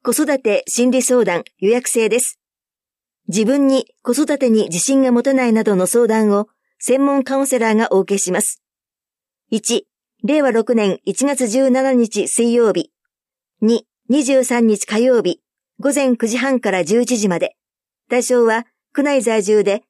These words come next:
就学前までの子供を育てている方。場所、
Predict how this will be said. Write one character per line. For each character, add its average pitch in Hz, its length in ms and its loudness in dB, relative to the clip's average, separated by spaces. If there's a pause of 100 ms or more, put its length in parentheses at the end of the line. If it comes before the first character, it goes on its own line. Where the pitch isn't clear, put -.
(140)
就 269 200 0
学 277 240 -2
前 277 180 0
ま 240 100 0
で 202 120 0
の 190 100 0
子 202 120 -2
供 247 260 2
を 226 40 0
育 233 240 -2
て 262 100 -4
て 208 120 0
い 190 80 2
る 175 80 -4
方。 - 280 -8 (1000)
場 208 100 0
所、 269 260 0